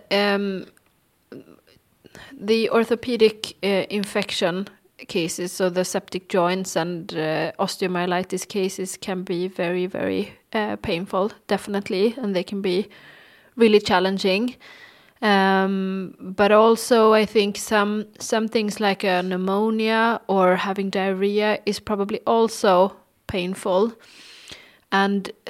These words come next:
these foals are, I mean, the, the foal with the severe, uh, pneumonia is probably very quiet because it has difficulties breathing,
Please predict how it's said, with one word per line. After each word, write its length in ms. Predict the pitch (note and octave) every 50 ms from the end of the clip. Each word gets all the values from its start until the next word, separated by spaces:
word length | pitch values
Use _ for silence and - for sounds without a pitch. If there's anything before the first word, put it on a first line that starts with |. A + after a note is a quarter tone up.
| G3 F#3 - -
these 420 | - G3+ G3+ A3 A3 A3 A3 G#3+ -
foals 440 | - - A3+ G#3 G#3 G#3 G#3 - G#3+
are, 160 | F#3 F#3 F#3+
I 20 |
mean, 220 | G3 G3+ G3 G3 G3
the, 200 | F#3+ F#3+ G3 F#3+ - - - - - - - _ _ -
the 60 | G#3+
foal 280 | F#3+ - A3+ G3+ G3+ G3+
with 160 | G3+ G3+ G3
the 80 | G#3 F#3+
severe, 600 | G3 - G3+ G3 G3+ G3 G3 G3 G3 G3 - - - -
uh, 180 | F#3+ F#3 F3+
pneumonia 720 | F#3 F#3+ F#3+ G3 G3 G3 G3+ G#3 G#3 G3+ G3 G3 G3 F#3 -
is 320 | - - F#3+ F#3+ F#3+ -
probably 520 | - - - - F#3+ F#3 F#3 F#3+ F#3 F#3 F#3
very 240 | F#3 G3 F#3 F#3 F#3
quiet 420 | - - G#3 F#3+ F#3 F#3+ F#3 -
because 360 | - F3 - - F#3+ F3+ -
it 80 | F#3+ F#3
has 260 | F3+ F#3 F#3 F#3 -
difficulties 560 | - F#3+ F#3 - G3 - F#3 F3+ F#3 F3+ -
breathing, 680 | - _ G#3+ G3+ G3+ G3+ G3 G3 F3+ E3 E3+ F#3 G#3